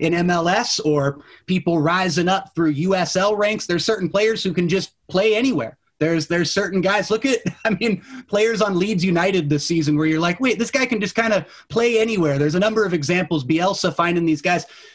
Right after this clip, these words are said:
But at the end of the day, you want, for the U S national team, you want your best players playing abroad. And the notion that we're still having this debate or people are still trying to sprinkle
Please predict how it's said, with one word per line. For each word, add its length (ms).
But 240
at 120
the 120
end 120
of 80
the 60
day, 200
you 160
want, 400
for 140
the 80
U 160
S 120
national 360
team, 200
you 140
want 240
your 80
best 300
players 280
playing 340
abroad. 280
And 100
the 60
notion 300
that 80
we're 100
still 540
having 400
this 160
debate 400
or 40
people 240
are 60
still 260
trying 300
to 80
sprinkle 920